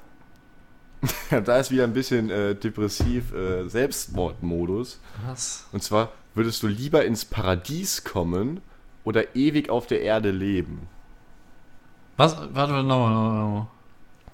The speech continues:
Speaker 1: Würdest du lieber ins Paradies kommen oder ewig auf der Erde leben?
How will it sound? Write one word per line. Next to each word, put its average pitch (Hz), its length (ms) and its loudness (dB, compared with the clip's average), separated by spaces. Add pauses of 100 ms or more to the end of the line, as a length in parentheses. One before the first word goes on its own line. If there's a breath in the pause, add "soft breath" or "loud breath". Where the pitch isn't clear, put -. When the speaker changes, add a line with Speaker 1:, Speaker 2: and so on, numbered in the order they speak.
(480 loud breath)
Speaker 1:
Würdest 117 320 4
du 123 80 10
lieber 143 280 10
ins 120 180 4
Paradies 113 640 2
kommen 160 360 2
oder 117 260 2
ewig 123 260 2
auf 113 140 -4
der - 160 -2
Erde 87 260 0
leben? 78 480 -6